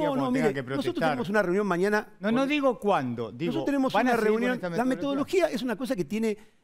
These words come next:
Speaker 2: quinientos años. Mire, la, el primer piquete en la historia es de hace tres mil años. Ramsés tercero no le pagaba la comida y le hicieron un piquete.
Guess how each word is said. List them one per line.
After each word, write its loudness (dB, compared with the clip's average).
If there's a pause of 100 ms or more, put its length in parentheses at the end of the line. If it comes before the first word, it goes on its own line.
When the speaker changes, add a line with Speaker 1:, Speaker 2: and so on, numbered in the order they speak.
(220)
Speaker 2:
quinientos -2
años. -4
Mire, -2 (120)
la, -2
el -2
primer 0
piquete -2
en 2
la 0
historia -2 (400)
es 0
de 4
hace 0
tres 0
mil 0
años. -6 (180)
Ramsés -2
tercero -8 (160)
no -6
le -4
pagaba 0
la 0
comida -4 (260)
y -12
le -6
hicieron -6
un -8
piquete. -12